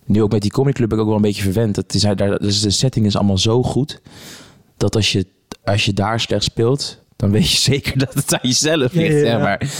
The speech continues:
Speaker 1: En al, en al die andere locaties waar het allemaal net wat minder geregeld is, daar word ik er gewoon nerveus van. Hetzelfde op Lowlands, hoor, want het is natuurlijk een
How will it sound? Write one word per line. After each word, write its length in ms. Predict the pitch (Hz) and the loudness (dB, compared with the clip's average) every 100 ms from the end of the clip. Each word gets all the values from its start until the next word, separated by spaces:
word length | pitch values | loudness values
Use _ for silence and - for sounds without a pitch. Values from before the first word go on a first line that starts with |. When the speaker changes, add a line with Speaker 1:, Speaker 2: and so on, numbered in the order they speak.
| 156 - 135 120 | -8 -8 -2 0
Speaker 1:
En 200 | 107 110 | 2 0
al, 220 | - 113 | 0 -2
en 240 | - 110 113 | 0 0 0
al 180 | 110 113 | 0 0
die 200 | 107 - | 0 0
andere 340 | 123 135 110 | 2 4 4
locaties 560 | 104 101 107 101 - 101 | 2 2 0 0 0 0
waar 100 | 104 | -2
het 100 | - | 0
allemaal 220 | 107 107 | 2 2
net 180 | 110 110 | 2 0
wat 140 | 98 | 0
minder 300 | 98 120 107 | 2 2 0
geregeld 520 | 104 95 107 113 101 | 0 0 2 0 0
is, 100 | 95 | -2
daar 100 | 101 | 0
word 180 | 98 98 | 0 0
ik 60 | 110 - | -4 -6
er 100 | - | -6
gewoon 200 | - 101 | 0 2
nerveus 400 | 92 90 104 107 | 2 2 0 0
van. 240 | - 90 95 _ _ - - - - - - _ _ _ | 0 -2 -2 _ _ -20 -20 -20 -20 -20 -20 _ _ _
Hetzelfde 440 | - 101 127 117 | -2 0 0 0
op 80 | 107 | 0
Lowlands, 440 | 104 123 107 90 - | 2 2 2 0 -2
hoor, 140 | 92 | -2
want 120 | 104 | -2
het 120 | - | -2
is 60 | - | -2
natuurlijk 300 | 95 - | -2 0
een 60 | 92 | 0